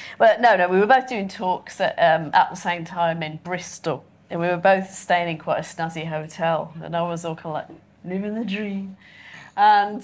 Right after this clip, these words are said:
uh, <laughs> and it was all sort of, like, very, very cheechy and very nice. And I said to Dawn, I said, "Well,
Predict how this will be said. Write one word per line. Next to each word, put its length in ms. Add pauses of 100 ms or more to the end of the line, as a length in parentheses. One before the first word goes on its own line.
uh, 60
<laughs> 20
and 840 (140)
it 160
was 280
all 420
sort 240
of, 200 (120)
like, 340 (720)
very, 360
very 640 (280)
cheechy 680
and 100
very 280
nice. 440
And 160
I 80
said 260
to 80
Dawn, 240
I 40
said, 200
"Well, 380